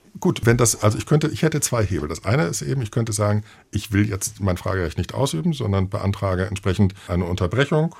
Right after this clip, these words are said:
bis zum nächsten Hauptverhandlungstag und eine erneute Ladung des Zeugen.“ Möglich wäre zum Beispiel auch, es gibt ein Erklärungsrecht zu Zeugen,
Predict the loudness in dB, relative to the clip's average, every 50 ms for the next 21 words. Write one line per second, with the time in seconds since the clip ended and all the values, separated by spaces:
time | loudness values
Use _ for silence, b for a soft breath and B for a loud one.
0 | -14 -10 -10 -10 -6 -4 -4 -4 -4 -4 -4 -2 -2 -2 -2 -2 -4 -2 -2 -4
1 | -2 0 0 0 0 -2 -4 -8 -6 -4 -4 -4 -2 -2 -2 -2 -2 -2 -2 -2
2 | -2 -2 -2 -4 -6 -6 -6 -4 -2 0 0 0 0 B B B B B B B
3 | B 4 6 6 6 4 2 -2 2 0 0 2 0 0 0 0 0 0 0 0
4 | -2 -2 -2 -2 -2 -4 -6 -6 -6 -6 -6 -8 -6 -2 -2 -2 0 0 -2 -4
5 | -2 -4 -4 -4 -4 -8 -6 -6 -4 -2 -2 0 2 2 0 0